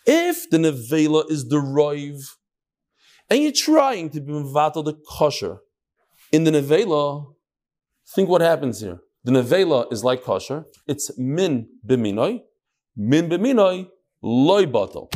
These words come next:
Min b'minoi loy batal. This is eventually gonna become like kosher because it's gonna lose its tuma status.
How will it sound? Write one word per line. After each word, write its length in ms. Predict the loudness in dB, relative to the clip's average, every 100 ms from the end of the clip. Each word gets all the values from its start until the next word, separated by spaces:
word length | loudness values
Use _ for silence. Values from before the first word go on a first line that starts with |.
| -14 _ _ _ _ _ _ _ _ _
Min 420 | 2 2 2 -2
b'minoi 460 | 0 2 2 2 2
loy 300 | 2 2 2
batal. 460 | 0 -2 -4 -12 -16 _ _ _ _ -18 -4
This 580 | 2 4 4 0 -10 -14 _ _ -20 _ _ _ _
is 180 | 2 2
eventually 640 | 0 0 -2 0 -2 0
gonna 160 | 0 0
become 560 | -2 -2 -2 -2 -6 -12 _
like 320 | -2 0 0 -4
kosher 340 | -4 -2 -6
because 240 | -4 -4
it's 80 | -4
gonna 160 | -2 -2
lose 300 | -2 -4 -6
its 180 | -10 -10 -6
tuma 300 | -4 -6 -10 _ _ _
status. 580 | -18 -6 -6 -4 -8 -16